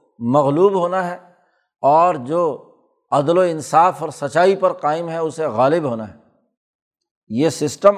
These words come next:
عدل پر قائم کیا گیا ہے، تو کیا انہوں نے غور و فکر نہیں کیا کہ اللہ نے آسمان و زمین اور جو کچھ اس کے درمیان ہے وہ حق کے ساتھ پیدا کیا ہے،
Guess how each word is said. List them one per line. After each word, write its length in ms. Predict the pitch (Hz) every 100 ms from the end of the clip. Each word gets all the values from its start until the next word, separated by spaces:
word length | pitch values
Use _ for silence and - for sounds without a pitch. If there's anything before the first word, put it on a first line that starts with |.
| -
عدل 280 | 160 208 208
پر 160 | 214
قائم 300 | 202 165 160
کیا 240 | 143 143 127
گیا 200 | 117 98
ہے، 80 | _ _ _ _ _ -
تو 80 | 113
کیا 200 | - 156
انہوں 200 | 170 180
نے 80 | 180
غور 260 | 131 139
و 80 | 175
فکر 260 | 160 165 165
نہیں 240 | 170 202
کیا 220 | 196 175 160 _ _ _ _ _ _ _ _
کہ 80 | 127
اللہ 220 | 123 139 170
نے 80 | 170
آسمان 480 | 160 156 156 160 170
و 100 | 160
زمین 360 | 127 135 165 170
اور 120 | 147
جو 200 | 120 156
کچھ 200 | 170 156
اس 140 | 127
کے 120 | -
درمیان 540 | 123 127 127 143 170 165
ہے 240 | 165 170 - - _ _ _ _
وہ 320 | 117 120 170
حق 460 | 143 - 190 196 -
کے 100 | 165
ساتھ 380 | 143 165 165 143
پیدا 240 | 131 139
کیا 340 | 135 127 123
ہے، 80 | 92